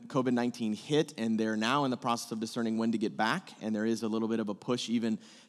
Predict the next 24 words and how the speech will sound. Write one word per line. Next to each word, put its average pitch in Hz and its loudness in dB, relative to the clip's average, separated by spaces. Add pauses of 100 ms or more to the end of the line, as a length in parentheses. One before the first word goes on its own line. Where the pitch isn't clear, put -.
to 107 -6
try 127 -2
and 113 2
get 123 4
them 123 2
back 123 2
in 120 2
ministry, 113 2 (280)
uh, 101 -4
even 123 4 (120)
ironically 117 0
in 113 2
the 110 2
midst 113 2
of 113 -2
everything 113 0
that's 107 -6
going 104 -4
on. 95 -4
And 98 -8
so 135 0
with 156 8
that 170 6
said, 135 4